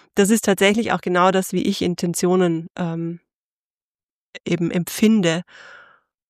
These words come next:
Und ja, bin unglaublich überzeugt und schwerst begeistert von dieser Art, ähm, der, der, der, das, also Kontakt mit sich selbst aufzunehmen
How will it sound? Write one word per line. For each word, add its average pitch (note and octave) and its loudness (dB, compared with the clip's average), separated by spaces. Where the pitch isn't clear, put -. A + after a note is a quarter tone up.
Und F3 -2
ja, D#3+ -2
bin A3 4
unglaublich A#3+ 0
überzeugt G#3 -2
und F#3+ -4
schwerst G3+ 0
begeistert G#3+ 0
von A#3 0
dieser - -2
Art, G3+ 0
ähm, G3 0
der, F#3 4
der, F3+ 0
der, E3+ 0
das, G#3 -4
also F#3+ -2
Kontakt - -2
mit A3 0
sich - -6
selbst A3 -2
aufzunehmen G3 -4